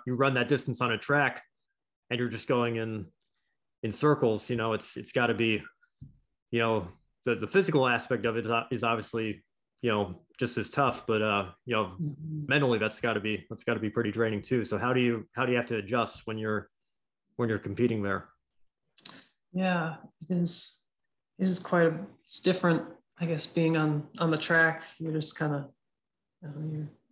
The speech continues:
Speaker 2: in the fishbowl, I guess, kinda every, everybody's kinda around you. But, um, yeah, I think just, you know, just kinda staying focused, kinda not trying to, you know, think too far ahead, I guess, in terms of, like, a, a five K, you're doing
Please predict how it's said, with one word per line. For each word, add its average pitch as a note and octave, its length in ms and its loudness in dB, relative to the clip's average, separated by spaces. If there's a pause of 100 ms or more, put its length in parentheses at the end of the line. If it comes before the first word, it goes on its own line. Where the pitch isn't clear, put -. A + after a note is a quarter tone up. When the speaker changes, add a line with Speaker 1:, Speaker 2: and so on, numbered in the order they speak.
(100)
Speaker 2:
in F3 100 6
the D#3+ 80 4
fishbowl, D#3+ 640 4
I D3+ 100 0
guess, D3+ 340 -2
kinda C#3+ 240 -4
every, C#3+ 340 -2 (340)
everybody's D#3 420 0
kinda D#3 260 2
around D#3+ 540 4
you. D3 220 -4 (640)
But, D3+ 300 4
um, D3 400 0 (560)
yeah, E3 240 4
I E3+ 100 4
think G3+ 200 6
just, - 320 4
you F3+ 80 4
know, E3+ 60 6
just E3+ 200 0
kinda F3 180 4
staying F3+ 340 2
focused, D#3+ 640 -2
kinda D3+ 200 -2
not D#3+ 300 0
trying D#3+ 320 2
to, D3 280 0 (720)
you E3 100 0
know, D3+ 60 2
think E3 280 4
too D#3 120 4
far D#3 300 6
ahead, D#3 460 2
I - 180 -8
guess, D3+ 460 0
in D3+ 120 -2
terms D3+ 300 2
of, C#3+ 260 -4 (120)
like, D3+ 160 -6
a, D3 180 -4 (140)
a E3 80 2
five D#3 340 4
K, D#3+ 240 4
you're C#3+ 120 4
doing D#3 440 2